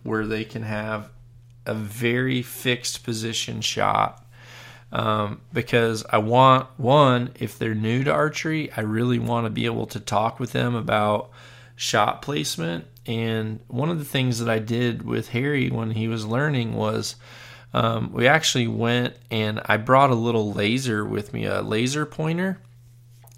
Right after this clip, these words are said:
So when we would sit in the tree stand, um, I would actually turn the laser pointer on to, like, deer that were coming by or whatever, and I'd say, "Okay, you would,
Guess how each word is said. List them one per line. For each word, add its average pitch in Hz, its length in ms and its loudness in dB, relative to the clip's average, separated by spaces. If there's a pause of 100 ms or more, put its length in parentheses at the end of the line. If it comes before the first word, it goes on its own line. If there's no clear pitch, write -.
(140)
So - 200 2
when 117 220 2
we 131 160 4
would 139 140 0
sit - 280 0
in 147 60 -8
the 127 80 0
tree 170 300 -4
stand, 113 600 -2 (500)
um, 110 520 -2 (680)
I 120 120 10
would 131 160 4
actually 135 480 0
turn 147 320 0
the 143 60 0
laser 135 360 0
pointer 113 400 -2
on 107 400 -2 (140)
to, 117 120 0
like, 110 320 -2
deer 120 300 2
that 123 160 0
were 123 100 -2
coming 127 300 -2
by 127 180 2
or 131 120 0
whatever, 131 400 -4
and 110 120 -8
I'd 113 140 -8
say, 117 340 -4
"Okay, 110 500 -4 (560)
you 131 240 -4
would, 131 220 -4